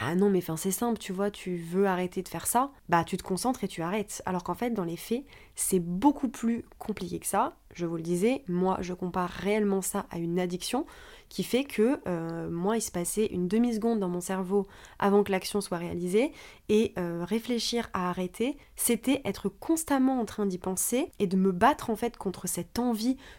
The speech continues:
juste de lever les yeux au ciel, alors que c'est tellement plus facile de juste céder. Au fur et à mesure du temps, j'ai appris à les gérer un petit peu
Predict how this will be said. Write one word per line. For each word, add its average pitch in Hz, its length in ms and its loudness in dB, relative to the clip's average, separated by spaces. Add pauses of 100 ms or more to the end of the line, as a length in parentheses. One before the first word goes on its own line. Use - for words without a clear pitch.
juste 247 300 4
de 240 40 4
lever 196 200 6
les 190 180 2
yeux 185 80 2
au 185 60 0
ciel, 262 280 0
alors 185 240 -2
que - 80 -12
c'est - 220 -10
tellement 233 340 0
plus - 140 -6
facile 214 460 -2 (400)
de 180 120 2
juste 185 280 2
céder. 170 320 0 (680)
Au 240 120 4
fur 285 240 2
et - 20 4
à 262 60 4
mesure 220 340 4
du 196 160 -2
temps, 220 400 2
j'ai 180 260 0
appris 175 320 -2
à 226 60 2
les 196 140 2
gérer 180 380 2
un 190 120 0
petit - 180 -8
peu - 280 0